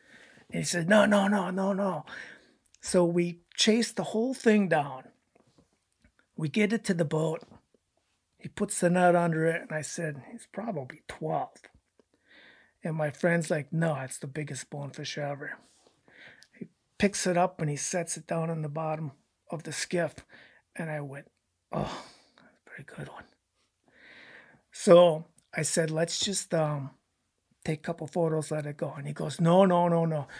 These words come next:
He's on the phone right away to George at Worldwide.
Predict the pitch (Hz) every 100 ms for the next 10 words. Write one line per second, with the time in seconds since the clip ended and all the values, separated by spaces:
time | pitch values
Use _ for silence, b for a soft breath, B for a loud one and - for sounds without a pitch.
0 | b - 147 165 165 156 - 165 156 156
1 | 165 170 160 147 139 170 160 156 139 147
2 | 156 151 143 135 135 135 -